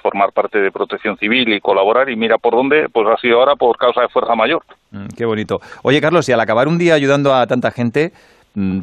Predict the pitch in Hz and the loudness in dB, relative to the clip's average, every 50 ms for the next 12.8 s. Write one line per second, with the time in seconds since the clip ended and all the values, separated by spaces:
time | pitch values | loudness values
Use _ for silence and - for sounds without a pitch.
0 | - _ - 117 - - 131 135 170 160 - 165 160 143 143 127 143 131 117 131 | -6 _ -4 -2 0 0 0 0 0 0 0 0 0 0 -2 -2 -2 -2 0 0
1 | 123 113 - 135 135 139 139 117 127 120 110 - 117 113 123 120 107 107 113 110 | 0 0 0 0 0 0 0 0 -2 -4 -4 -2 -2 0 0 0 0 0 -2 -2
2 | 107 104 95 85 90 87 92 117 - _ _ _ _ _ _ _ _ _ _ _ | -2 -2 -4 -4 -6 -6 -8 -8 -12 _ _ _ _ _ _ _ _ _ _ _
3 | _ _ _ _ _ _ _ _ _ _ _ - - - - 147 131 123 123 127 | _ _ _ _ _ _ _ _ _ _ _ -10 -6 -4 -2 0 2 2 0 0
4 | - - - - - 160 147 131 - 151 135 - 127 123 - 139 135 135 123 104 | -2 -4 -6 -4 -2 -2 -4 -2 0 -2 -2 0 -2 -4 -2 -2 -2 -2 -4 -6
5 | 92 87 - - 123 113 - 87 82 - - - - _ _ _ - - - - | -8 -8 -6 -4 -4 -2 -2 -4 -4 -6 -10 -18 -20 _ _ _ -16 -12 -12 -10
6 | - - 104 104 104 98 104 104 104 110 113 120 123 120 117 127 127 131 135 139 | -6 -2 0 0 0 2 0 0 0 0 0 0 -2 -2 0 0 0 0 0 0
7 | 139 139 135 135 135 127 127 127 123 123 120 117 117 113 - - - - - - | -2 -2 0 0 0 0 0 -2 -2 -2 -4 -4 -6 -8 -10 -14 -18 -18 -20 -20
8 | - _ _ - - - - - _ _ _ - 117 139 156 156 160 151 170 165 | -20 _ _ -20 -20 -20 -20 -20 _ _ _ -2 0 2 2 2 2 0 0 0
9 | - - 170 170 165 160 - - 165 170 165 160 - 160 156 151 156 151 147 143 | 0 2 2 2 2 2 2 0 0 2 0 0 0 -2 -2 -2 -2 0 2 2
10 | 143 147 160 170 175 170 156 165 143 127 - 139 131 127 120 120 120 - - 131 | 2 2 2 0 0 -2 -4 -4 -4 -2 -2 -2 -2 -2 0 -2 -2 -2 -2 -4
11 | 117 - 131 123 - 120 113 - - - - 117 113 110 - 113 104 104 101 101 | -2 -2 -2 -2 -2 -4 -8 -8 -8 -6 -4 -4 -4 -4 -4 -2 -2 -2 -2 0
12 | 101 101 98 98 104 107 110 104 98 98 98 92 117 127 113 95 | 0 0 0 0 0 2 0 0 -2 -2 -4 -4 -2 -2 -2 -4